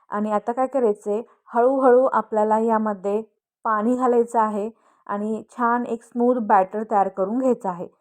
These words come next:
आणि ही प्रोसेस आपल्याला होता होईस्तोवर खूप लवकर करायची आहे. आणि या बॅटरमध्ये किंवा या प्रीमिक्समध्ये काय काय वापरलेलं आहे हे सुद्धा तुम्ही त्या व्हिडिओमध्ये नक्की बघा. अगदी तीन महिने सहज टिकणारं हे पीठ.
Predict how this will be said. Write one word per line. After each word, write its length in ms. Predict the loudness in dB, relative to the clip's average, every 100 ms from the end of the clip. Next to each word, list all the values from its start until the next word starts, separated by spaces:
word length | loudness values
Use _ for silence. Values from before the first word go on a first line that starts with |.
| _ _ _ -6
आणि 200 | -2 0
ही 180 | 0 -2
प्रोसेस 420 | 0 0 0 0
आपल्याला 360 | 0 4 4
होता 380 | 4 2 0 2
होईस्तोवर 540 | 0 0 -4 -4 -2 -2 -6 _ _ -10
खूप 220 | -6 0
लवकर 340 | 2 2 -2
करायची 460 | -2 0 0 0 -2
आहे. 260 | 0 -2 -4 _ _ _ -12
आणि 500 | -8 -6 -4 -4 0
या 100 | 0
बॅटरमध्ये 880 | 4 4 4 0 0 0 0 0 -2 -6 _ -10
किंवा 160 | -2 2
या 120 | 2
प्रीमिक्समध्ये 760 | 0 -2 -2 -4 -2 0 0
काय 320 | 0 0 0
काय 180 | 2 0
वापरलेलं 560 | 0 -2 -6 -4 -2 -2
आहे 240 | -2 -6 -10 _ _ _ -6
हे 120 | -4
सुद्धा 340 | -4 -2 -4
तुम्ही 340 | -2 -2 0 -2
त्या 220 | 0 0
व्हिडिओमध्ये 580 | 0 2 2 2 0 -2
नक्की 380 | -4 _ -10
बघा. 320 | -4 -4 -4 -8 _ _ _ _ _
अगदी 400 | -6 -6 -6 -8
तीन 320 | -6 -6 -2
महिने 460 | -2 0 -2 -2 -4
सहज 340 | -4 -4 -4 -6
टिकणारं 500 | -14 -4 -2 0 -2
हे 140 | -4
पीठ. 480 | -8 _ -10 -10 -10